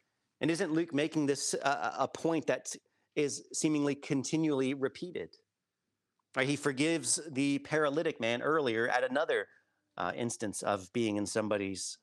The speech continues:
home. Well, certainly the, the question that they're asking is, is who can forgive sins?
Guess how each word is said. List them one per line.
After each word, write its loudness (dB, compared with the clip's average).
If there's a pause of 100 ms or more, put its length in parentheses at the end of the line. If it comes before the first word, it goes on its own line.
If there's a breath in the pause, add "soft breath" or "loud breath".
home. -2 (1800)
Well, 2
certainly 2
the, 2
the -2
question -2 (680)
that 0
they're 2
asking 0
is, -6 (160 loud breath)
is 0
who -2
can -2
forgive -2
sins? -4